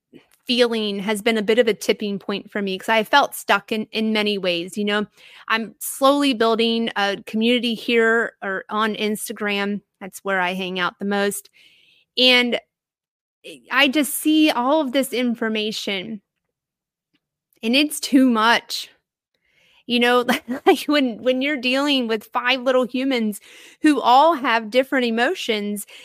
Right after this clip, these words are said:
and respond differently to, to every situation, that is a lot. And then put on top of that, "Well, you can't eat this, you can't do that,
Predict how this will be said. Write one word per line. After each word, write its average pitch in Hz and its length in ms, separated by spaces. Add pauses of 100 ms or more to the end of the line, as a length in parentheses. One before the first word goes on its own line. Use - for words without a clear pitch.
(120)
and 240 220
respond 277 580
differently 277 640
to, 202 320 (280)
to 226 320 (120)
every 339 400
situation, 240 1080 (800)
that 339 360
is 294 160
a 226 80
lot. 175 560 (520)
And 277 220
then 311 220 (240)
put 403 220
on 330 200
top 302 300
of 262 160
that, 269 320 (360)
"Well, 233 240 (100)
you 208 240
can't 269 380
eat 285 260
this, 440 320
you 190 100
can't 226 340
do 262 160
that, 320 200